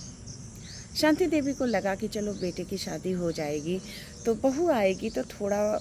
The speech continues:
उनको आराम मिल जाएगा। बेटे की शादी हुई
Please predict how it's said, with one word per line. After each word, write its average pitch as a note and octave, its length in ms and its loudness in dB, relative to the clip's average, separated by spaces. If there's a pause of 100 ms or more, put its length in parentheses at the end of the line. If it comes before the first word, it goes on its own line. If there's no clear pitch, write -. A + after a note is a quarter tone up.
उनको F3 260 -4
आराम D3+ 360 -2
मिल D#3+ 240 -4
जाएगा। C#3 460 -8 (1800)
बेटे F3 240 -2
की E3 160 -4
शादी D3+ 420 -2
हुई D3+ 320 -4